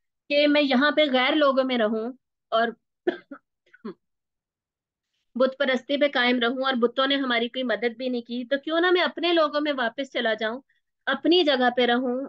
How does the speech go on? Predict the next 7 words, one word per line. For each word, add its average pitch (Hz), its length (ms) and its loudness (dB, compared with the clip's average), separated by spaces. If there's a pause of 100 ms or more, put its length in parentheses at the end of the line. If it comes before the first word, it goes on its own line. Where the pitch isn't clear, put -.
अपनी 294 360 0
सोसाइटी 254 580 -4
में 254 200 -6
जहाँ 247 220 -2
पे 269 120 -8
मेरी 254 280 -4
इज्जत 240 280 -6